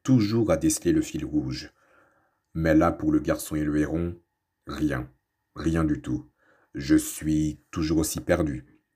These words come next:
Soit ce film est trop métaphorique, trop abstrait pour moi, soit en fait,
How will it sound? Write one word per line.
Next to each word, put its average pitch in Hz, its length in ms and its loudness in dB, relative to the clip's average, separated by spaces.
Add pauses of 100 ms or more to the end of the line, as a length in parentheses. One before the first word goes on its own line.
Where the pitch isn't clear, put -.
(380)
Soit 95 260 2
ce - 180 -2
film 85 340 -2
est 78 80 -2
trop - 180 -6
métaphorique, 82 760 0
trop - 280 -4
abstrait - 420 -4
pour 78 140 -6
moi, 85 300 0
soit - 280 -4
en 80 100 -2
fait, - 560 -4